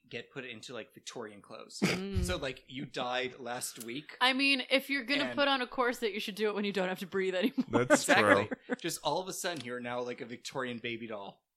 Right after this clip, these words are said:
Speaker 3: No,
Speaker 1: Like,
Speaker 3: you
Speaker 1: no matter
Speaker 3: definitely
Speaker 1: what.
Speaker 3: are in, like, the clothes that you died
Speaker 2: You died
Speaker 3: in.
Speaker 2: in?
Speaker 3: So, like, that's why you should just, your fashion should be real
Speaker 2: Died
Speaker 3: good
Speaker 2: in or
Speaker 3: every
Speaker 2: buried
Speaker 3: day.
Speaker 2: in?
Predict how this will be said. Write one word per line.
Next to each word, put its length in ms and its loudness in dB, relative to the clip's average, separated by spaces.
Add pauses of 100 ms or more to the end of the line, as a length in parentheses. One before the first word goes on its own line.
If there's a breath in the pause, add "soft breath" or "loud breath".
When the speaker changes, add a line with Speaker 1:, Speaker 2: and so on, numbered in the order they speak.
(180)
Speaker 3:
No, 260 6
Speaker 1:
Like, 100 -2
Speaker 3:
you 100 2
Speaker 1:
no 20 8
matter 100 -2
Speaker 3:
definitely 380 6
Speaker 1:
what. 80 4
Speaker 3:
are 80 6
in, 80 4
like, 220 4
the 80 4
clothes 400 0
that 120 -12
you 100 -8
died 260 -2
Speaker 2:
You 40 2
died 300 0
Speaker 3:
in. 180 0
Speaker 2:
in? 140 -4 (320 soft breath)
Speaker 3:
So, 240 4
like, 180 4 (320)
that's 220 6
why 60 6
you 100 2
should 160 -2
just, 260 -2 (260)
your 140 4
fashion 520 4
should 200 -4
be 120 -2
real 100 -8
Speaker 2:
Died 260 10
Speaker 3:
good 120 8
Speaker 2:
in 60 6
or 40 8
Speaker 3:
every 80 6
Speaker 2:
buried 320 6
Speaker 3:
day. 100 -2
Speaker 2:
in? 240 -8